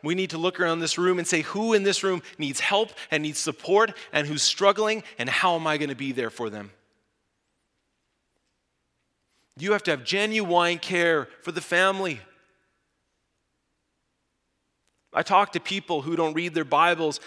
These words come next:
and who don't pray. They don't mind all of this, but when they get home, it's not really personal. It's possible to sit in church for sixty years and for all of this just to be going through the motions until one day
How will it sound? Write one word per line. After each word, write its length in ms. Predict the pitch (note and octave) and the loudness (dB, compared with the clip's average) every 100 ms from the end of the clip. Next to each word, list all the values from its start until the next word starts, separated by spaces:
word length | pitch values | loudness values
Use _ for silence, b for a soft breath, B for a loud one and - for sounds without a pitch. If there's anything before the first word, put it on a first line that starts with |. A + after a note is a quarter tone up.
| B | B
and 140 | C3+ | -8
who 120 | C#3 D#3+ | -4 0
don't 220 | D#3+ D#3 | 0 -2
pray. 560 | - E3+ E3 D#3+ D#3 C#3 - _ _ _ _ _ _ _ _ _ _ _ _ _ _ _ | 0 4 4 4 0 -8 -20 _ _ _ _ _ _ _ _ _ _ _ _ _ _ _
They 140 | E3 | -2
don't 160 | G3 D#3+ | -2 2
mind 280 | D#3 D#3 D3+ | 2 2 2
all 200 | D3+ B2+ | 2 0
of 120 | A2 | 0
this, 440 | D3+ D3 - - - b b b | 0 0 -2 -8 -12 b b b
but 100 | - | -6
when 140 | C3 D#3+ | -4 -2
they 140 | E3+ | -2
get 160 | E3 - | -2 -4
home, 300 | A#2 A#2 B2 | -4 -8 -8
it's 140 | B2+ | -4
not 160 | F3+ A#2+ | -4 -4
really 220 | A#2+ A#2 | -6 -10
personal. 600 | - G2 F#2+ G2 G2+ G2+ _ _ _ _ _ _ _ _ _ _ _ _ _ _ _ _ _ _ - | -10 -10 -8 -10 -12 -20 _ _ _ _ _ _ _ _ _ _ _ _ _ _ _ _ _ _ -8
It's 120 | A3+ - | -8 -6
possible 460 | - B3+ B3 F3+ | 0 0 0 -4
to 60 | D#3 | -4
sit 160 | - A#3 | -2 0
in 40 | |
church 280 | G#3 A3 G#3 | 0 0 0
for 100 | F3 | -4
sixty 540 | - - C4+ - - | -4 -2 -4 -4 -4
years 480 | A#3 A3 G#3+ G3+ D#3+ | -2 0 2 2 2
and 100 | E3+ | -2
for 100 | - | -2
all 220 | - A3 | 2 4
of 100 | G#3+ | 2
this 160 | E3+ E3 | 0 -4
just 220 | - F#3 | -6 -8
to 60 | D#3+ | -8
be 120 | D#3+ B B | -14 B B
going 260 | G#3 A#3 A#3 | 0 2 0
through 220 | - G3+ | -4 -2
the 40 | |
motions 540 | F3+ F3+ F3 C3+ G#2 - B | 2 2 2 -6 -8 -12 B
until 300 | - - D#3+ | -14 -6 -4
one 240 | C3 F3+ G3+ | 0 2 2
day 300 | D3 B2+ | 2 0